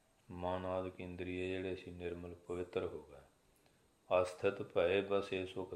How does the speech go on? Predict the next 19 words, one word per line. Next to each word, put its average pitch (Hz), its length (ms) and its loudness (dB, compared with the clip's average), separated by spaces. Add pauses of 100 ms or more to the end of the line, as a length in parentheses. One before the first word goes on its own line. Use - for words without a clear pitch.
ਥਾਨਾ, 87 460 -6
ਬਹੁਰ 95 400 4
ਨ 101 200 -4
ਕਤਹੂ 87 520 -2 (100)
ਧਾਇਓ। 87 680 -2 (1300)
ਅਸਥਿਤ 95 360 -2
ਮੈਨੇ 98 460 -6
ਇਸਥਿਤ 95 420 -4
ਹੋ 85 200 -6
ਗਏ, 73 160 -14 (500)
ਅਚਲ 95 320 2
ਹੋ 87 200 -2
ਗਏ। - 140 -12 (500)
ਸੁਖ 90 300 -6
ਥਾਨਾ, 87 380 -6
ਸੁਖ 92 300 -2
ਸਰੂਪ 92 380 -8
'ਚ 101 60 -6
ਵਸ 82 300 -4